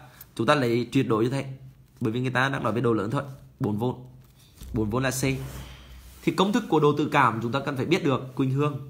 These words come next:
đúng rồi em nha. Thu Linh, chào em. Đúng rồi. Câu hai mươi mốt. Cho dao động điều hòa cùng tần số A một cos omega t trừ biên sáu và A hai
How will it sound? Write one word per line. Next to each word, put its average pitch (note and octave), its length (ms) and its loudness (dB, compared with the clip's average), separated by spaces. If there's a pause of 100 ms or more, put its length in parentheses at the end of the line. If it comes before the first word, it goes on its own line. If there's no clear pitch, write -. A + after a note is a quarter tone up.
đúng A2+ 140 0
rồi C3 140 2
em C3+ 160 0
nha. D#3 300 0 (680)
Thu F3+ 120 0
Linh, F#3 440 0 (300)
chào C3+ 180 2
em. C#3+ 240 0 (600)
Đúng A2+ 140 -2
rồi. C3 180 2 (880)
Câu C3+ 120 2
hai D#3+ 100 4
mươi E3 60 0
mốt. F#3 140 2 (760)
Cho F#3+ 120 8
dao G#3+ 120 4
động F#3+ 120 6
điều F#3+ 120 6
hòa G3 260 6
cùng F#3 140 2
tần F3+ 180 2
số D#3 440 2 (1160)
A D3 160 8
một D#3+ 420 2
cos G3+ 200 4
omega E3+ 320 0
t E3 80 -8 (200)
trừ D#3 80 2
biên D3+ 180 0
sáu C3 240 2
và C3 140 0
A C#3+ 160 2
hai D#3 220 -2